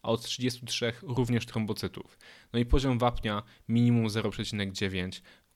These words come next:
Wszystko poniżej tego mamy murowane zaburzenia krzepnięcia. E, generalnie, jeśli wysyłamy krew na krzepnięcie do laboratorium, to możemy się liczyć z tym, że wyniki, które dostaniemy, będą zafałszowane, ponieważ w laborze,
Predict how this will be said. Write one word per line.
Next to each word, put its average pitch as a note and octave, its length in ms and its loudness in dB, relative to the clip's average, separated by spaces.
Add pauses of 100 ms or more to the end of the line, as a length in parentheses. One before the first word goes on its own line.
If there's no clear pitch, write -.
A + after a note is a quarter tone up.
(240)
Wszystko A#2+ 340 -4
poniżej G#2+ 380 0
tego G2 460 -4 (200)
mamy G2+ 260 -2
murowane G2 440 -2
zaburzenia F#2 380 -6
krzepnięcia. - 560 -10 (1080)
E, G#2 420 -2
generalnie, C#3 720 0
jeśli A#2+ 260 -6
wysyłamy B2+ 580 0 (260)
krew A#2+ 300 -2
na A2+ 80 -2
krzepnięcie A2+ 500 -4
do G#2 100 -2
laboratorium, G#2+ 720 -2 (340)
to G#2+ 280 0 (240)
możemy A2 380 0
się - 140 -4
liczyć G#2+ 260 -4
z - 80 -8
tym, G#2 200 -2
że G2+ 240 0
wyniki, G#2+ 480 -4
które - 240 4
dostaniemy, G#2 540 0
będą F#2+ 260 -2
zafałszowane, F#2+ 680 -4 (100)
ponieważ G#2 480 -4
w G#2+ 120 -10
laborze, A#2 500 2